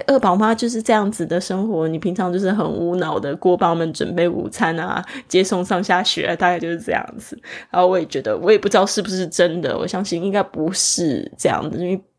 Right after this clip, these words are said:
嗯，可能是我还是觉得说那种只是亲生的，好像还是不太一样吧，我也不知道，反正就是觉得很有趣。嗯，就是说大家去选择的体验跟就是可能 Lily 这种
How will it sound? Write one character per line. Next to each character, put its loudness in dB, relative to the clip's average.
嗯， -14
可 -2
能 -2
是 0
我 2
还 2
是 -2
觉 0
得 0
说 2
那 0
种 -2
只 -6
是 -6
亲 -2
生 4
的， 0
好 -4
像 -2
还 -2
是 -2
不 -10
太 -2
一 -2
样 2
吧， -6
我 6
也 6
不 0
知 -8
道， 2
反 -2
正 2
就 4
是 0
觉 -2
得 2
很 0
有 -4
趣。 -8
嗯， -4
就 -2
是 4
说 -2
大 4
家 6
去 0
选 -2
择 -4
的 2
体 -6
验 -4
跟 0
就 -4
是 0
可 -2
能 -4
Lily 4
这 0
种 -2